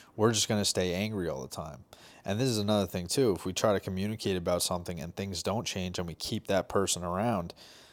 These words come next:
then we're to blame to that as well. So, like,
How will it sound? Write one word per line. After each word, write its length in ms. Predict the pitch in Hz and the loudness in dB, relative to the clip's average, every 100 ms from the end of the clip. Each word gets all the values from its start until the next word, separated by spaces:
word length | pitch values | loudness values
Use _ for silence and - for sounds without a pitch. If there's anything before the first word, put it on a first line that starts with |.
| - _ _ _ | -20 _ _ _
then 200 | 117 98 | 0 4
we're 180 | 101 160 | 8 8
to 60 | |
blame 340 | 104 92 95 90 | 6 2 0 0
to 60 | |
that 240 | 90 87 87 | 0 2 2
as 180 | 78 - | 0 -2
well. 320 | 110 87 - | 0 0 0
So, 500 | - 135 123 95 78 | 4 8 8 8 2
like, 380 | 107 120 107 - | 2 4 4 -2